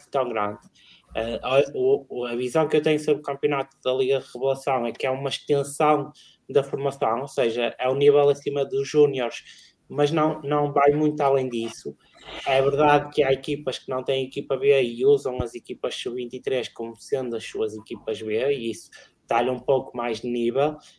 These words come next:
mas não é um nível competitivo, por exemplo, da Liga três. Será um nível competitivo equivalente ao atual Campeonato Nacional de Séniores, sendo que o Campeonato Nacional de Séniores poderá ter aqui uma vantagem, porque se apanham jogadores,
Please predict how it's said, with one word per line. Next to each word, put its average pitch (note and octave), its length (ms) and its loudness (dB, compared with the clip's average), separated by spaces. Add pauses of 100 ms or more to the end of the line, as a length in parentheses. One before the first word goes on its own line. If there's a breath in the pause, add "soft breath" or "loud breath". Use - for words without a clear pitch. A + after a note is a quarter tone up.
(160)
mas A#2+ 180 -4
não C3 300 2
é C#3+ 120 6
um C#3+ 100 4
nível C#3 340 8
competitivo, C#3+ 760 -4
por D3+ 100 -2
exemplo, D#3+ 540 0
da D#3+ 200 4
Liga D#3+ 320 4
três. E3+ 520 4 (320)
Será A#2 280 -6
um B2 60 -4
nível C3 320 2
competitivo D3 580 -6
equivalente D#3+ 720 0
ao E3 100 4
atual D#3+ 420 4
Campeonato D#3+ 540 -2 (100)
Nacional D3+ 460 0
de D3+ 120 -10
Séniores, D3+ 440 2 (380 soft breath)
sendo C3 380 -4
que - 140 0
o C#3 140 8
Campeonato D3 560 -2
Nacional B2+ 480 -2
de - 80 -20
Séniores B2 300 -4
poderá A#2 380 -2
ter C3 200 0
aqui C3 200 0
uma C3+ 160 -2
vantagem, D#3 640 4 (440 soft breath)
porque - 140 -2
se C#3+ 120 0
apanham B2 380 0
jogadores, B2 540 0